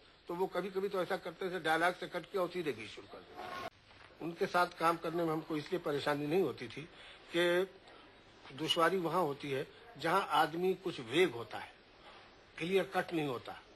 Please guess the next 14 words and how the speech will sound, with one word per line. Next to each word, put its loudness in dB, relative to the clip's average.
वहाँ 6
ये 6
चाहता 4
है 6
कि 0
मसलन 2
एक 4
आदमी 4
आया 6
तो 0
उसके 4
बारे 8
में 4
हम 2